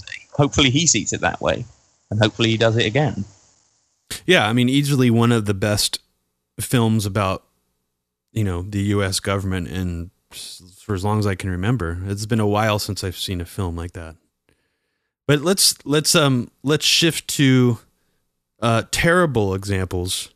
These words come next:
Speaker 2: of filmmakers that, even though they may think they have artistic integrity, literally seem like salesmen for the military and the Pentagon. And it, it seems like,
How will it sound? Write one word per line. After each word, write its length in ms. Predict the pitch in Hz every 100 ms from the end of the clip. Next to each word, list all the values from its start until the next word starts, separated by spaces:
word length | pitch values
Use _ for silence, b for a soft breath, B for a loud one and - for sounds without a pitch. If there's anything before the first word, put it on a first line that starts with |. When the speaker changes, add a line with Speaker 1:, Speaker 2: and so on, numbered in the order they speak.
| _ _ _ _
Speaker 2:
of 160 | 117 110
filmmakers 680 | - 143 135 123 117 120 113
that, 180 | 117 104 _ _ -
even 200 | 160 143
though 120 | 127
they 160 | 117 147
may 200 | 147 120
think 220 | 123 107
they 120 | 110
have 200 | 113 104
artistic 420 | 104 - 117 -
integrity, 720 | 104 95 113 101 101 101 101 95 b b b b
literally 520 | 151 175 180 147 131 120
seem 300 | - 131 120
like 220 | 104 101
salesmen 680 | - 123 123 117 107 104 98
for 520 | - 104 98 95 92
the 140 | 104 107
military 800 | 107 107 101 - 90 85 90 - _
and 180 | 104 98
the 60 |
Pentagon. 600 | 90 110 101 87 73 87 - - b b b b
And 200 | - 214
it, 80 | 123
it 120 | 123 -
seems 320 | - 208 156
like, 320 | 135 123 -